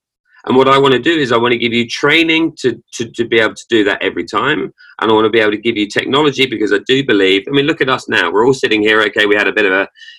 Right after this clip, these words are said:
a mess around at the beginning with, with ear, headphones and technology issue. But the fact is,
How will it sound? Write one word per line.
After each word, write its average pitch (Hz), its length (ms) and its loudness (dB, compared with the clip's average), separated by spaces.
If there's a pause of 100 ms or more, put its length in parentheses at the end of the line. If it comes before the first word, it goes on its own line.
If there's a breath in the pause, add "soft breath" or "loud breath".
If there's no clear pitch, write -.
(120)
a 98 200 2 (120)
mess 113 300 -2
around 101 260 4
at 98 60 -2
the 90 80 -4
beginning 98 320 0
with, 87 140 -2 (140)
with 98 220 2 (460)
ear, 113 200 2 (100)
headphones 101 580 0
and 90 200 -2
technology 98 560 0
issue. 87 340 0 (340 soft breath)
But - 160 -2
the 131 60 -2
fact 165 280 -2
is, 135 240 0